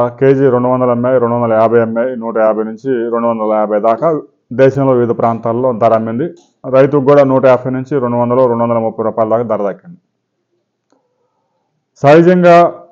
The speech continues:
మార్కెట్లో మంచి ధర ఉంటే రైతులంతా ఒకేసారి ఆ పంట సాగు చేసి ఆ తర్వాత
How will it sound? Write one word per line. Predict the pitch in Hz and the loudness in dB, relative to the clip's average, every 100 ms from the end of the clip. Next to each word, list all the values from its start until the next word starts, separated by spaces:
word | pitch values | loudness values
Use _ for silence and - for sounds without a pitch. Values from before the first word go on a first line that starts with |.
| - | -4
మార్కెట్లో | 135 139 135 143 139 139 | 2 2 2 -2 0 0
మంచి | 127 123 131 | 0 -4 -2
ధర | 127 123 | 0 0
ఉంటే | 120 117 127 127 | 0 2 2 4
రైతులంతా | 120 120 120 117 123 | 2 2 0 0 0
ఒకేసారి | 113 117 123 123 117 | -2 0 0 0 0
ఆ | 113 | 0
పంట | 110 110 110 | -2 -6 -6
సాగు | 110 107 | -6 -6
చేసి | 110 107 - 117 101 107 _ _ _ _ _ _ _ _ _ _ _ 120 | -4 -8 -8 -6 -6 -8 _ _ _ _ _ _ _ _ _ _ _ -6
ఆ | |
తర్వాత | 110 120 139 143 127 113 117 | -2 2 2 2 0 0 -2